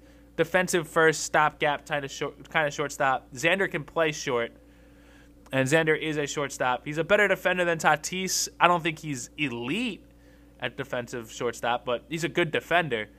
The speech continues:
and he's definitely gonna give you solid defense of what you need.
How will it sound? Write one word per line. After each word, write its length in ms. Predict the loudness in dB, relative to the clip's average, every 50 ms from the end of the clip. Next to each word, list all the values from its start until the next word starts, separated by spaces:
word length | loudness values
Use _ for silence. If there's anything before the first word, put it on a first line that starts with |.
| -20 -20 -20 -20 -18 -14
and 80 | -10 -10
he's 100 | -6 -2
definitely 260 | 0 0 0 -2 -4
gonna 140 | -4 -4 -4
give 160 | -4 -4 -4
you 220 | -4 -4 -4 -6 -8 -12 -20 -14
solid 420 | -2 2 4 4 4 4 2 0
defense 440 | -2 -4 -4 -4 -4 -6 -6 -6 -10
of 140 | -14 -8 -6
what 220 | -6 -6 -6 -8
you 60 | -10
need. 380 | -8 -6 -6 -6 -6 -6 -8